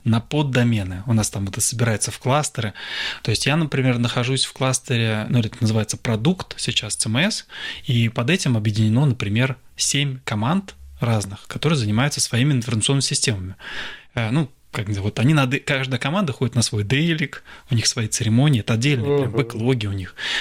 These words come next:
Speaker 1: В каждой команде есть свой продукт-оунер. И, э, так как если вот с внешнего мира можно посмотреть, там, на Мегамаркет или на, э, самокат, или там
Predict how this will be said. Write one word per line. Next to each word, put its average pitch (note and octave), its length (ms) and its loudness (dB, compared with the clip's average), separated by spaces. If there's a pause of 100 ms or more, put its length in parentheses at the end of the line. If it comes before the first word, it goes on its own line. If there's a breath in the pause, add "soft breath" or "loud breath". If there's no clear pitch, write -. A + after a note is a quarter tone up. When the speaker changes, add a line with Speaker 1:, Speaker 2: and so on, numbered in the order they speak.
Speaker 1:
В - 40 -20
каждой C#3+ 260 0
команде C3 380 2
есть B2 120 2
свой C#3+ 440 0
продукт-оунер. B2 800 0 (640 loud breath)
И, B2 260 4 (240)
э, A2+ 380 4 (840)
так C#3+ 140 0
как C3+ 180 -4
если C3 160 2
вот A#2 120 -2
с - 200 0
внешнего C#3 300 0
мира C3 220 2
можно G#2+ 220 -2
посмотреть, D#3 300 -2
там, G2 120 -6
на G#2 80 0
Мегамаркет B2+ 760 2 (160 loud breath)
или A2+ 220 0
на, A2+ 480 2 (320 loud breath)
э, A2+ 180 0
самокат, A#2+ 680 0
или G2 80 -8
там G2+ 520 -4